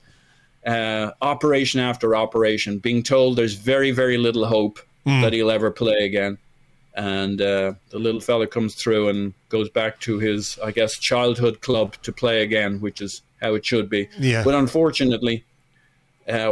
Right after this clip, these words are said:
Speaker 1: we don't have him for the rest of that season. And it seems like our spark for both seasons,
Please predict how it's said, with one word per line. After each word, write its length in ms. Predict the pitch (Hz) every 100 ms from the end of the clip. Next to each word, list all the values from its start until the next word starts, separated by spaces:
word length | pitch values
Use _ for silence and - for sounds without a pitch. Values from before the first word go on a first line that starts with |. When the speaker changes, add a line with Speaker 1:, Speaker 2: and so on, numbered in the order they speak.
| 98
Speaker 1:
we 300 | 107 135 135
don't 260 | 127 113
have 240 | 117 104 101
him 140 | 98
for 120 | 95
the 100 | 104
rest 220 | 104 98 -
of 60 | 104
that 60 |
season. 260 | - 107 107
And 160 | 104 110
it 120 | 127 -
seems 460 | - 160 165 151
like 220 | 139 123
our 180 | 127 123
spark 640 | 120 - 131 127 123 - - _ _ _ _ - -
for 200 | - 131
both 360 | 120 160 160
seasons, 640 | - 147 135 123 120 113